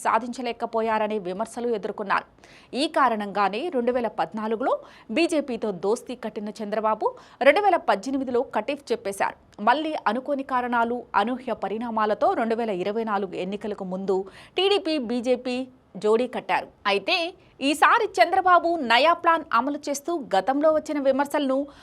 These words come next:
అధిగమిస్తున్నారని అంటున్నారు. రాజధాని అమరావతికి పదిహేను వేల కోట్ల ప్రపంచ బ్యాంకు రుణం సాధించడంతో పాటు రాష్ట్ర వ్యాప్తంగా జలజీవన్ మిషన్ పథకం అమలు చేసేందుకు ముగిసిన గడువు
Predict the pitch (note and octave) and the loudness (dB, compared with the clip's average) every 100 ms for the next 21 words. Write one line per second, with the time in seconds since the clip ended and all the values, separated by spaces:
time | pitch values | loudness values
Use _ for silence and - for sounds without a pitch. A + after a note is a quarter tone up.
0 | - A3 A#3+ C#4+ C#4+ C#4 - C4 B3+ A#3+ | 2 4 4 2 0 -2 -4 -2 0 0
1 | A#3+ A#3+ - G3+ G#3+ G3+ C#3 - _ - | -2 -8 -4 -2 0 0 0 -2 _ 2
2 | G#3 A#3 C#4+ C#4+ C4+ A#3+ - G#3 A3 B3 | 8 8 6 2 0 0 2 2 2 0
3 | B3 A#3+ - G4 - - A3 A#3 B3+ A#3+ | 0 -2 -4 -6 -2 0 2 0 -2 2
4 | B3 D#4 - C4 B3+ A#3+ B3 G#3 G3+ B3 | 2 2 2 0 4 2 2 -2 -2 -4
5 | B3 A3+ A3+ A3 A3 A3 A#3+ F3 G3+ A#3+ | -4 0 0 2 0 0 0 -2 0 0
6 | - F3+ G3 A3 A#3+ G#3+ G#3 G#3+ - G3+ | 0 0 0 -4 -8 -8 -6 -8 0 2
7 | - F4+ D#4 - - - - D#4 F4+ G#4+ | 2 0 -6 -10 -20 -12 2 8 8 6
8 | G#4+ E4+ E4+ E4 D4 D4+ C#4+ G3+ A3+ C#4+ | 2 2 2 0 2 2 0 2 2 2
9 | D4 C#4 C4+ B3 A3+ B3+ A#3+ A3 A3+ A#3 | -2 -4 -4 -4 -6 -6 0 0 0 -4
10 | - G3+ G#3 A#3 A#3 G#3+ A#3 A3 A3 A#3 | -2 -2 0 -4 -4 -2 -2 -2 -2 -4
11 | A#3 - - A3 C#4 F#4+ F#4+ D#4+ F#3+ G#3 | -6 -20 -8 0 2 2 0 -2 2 4
12 | B3 B3 | 4 2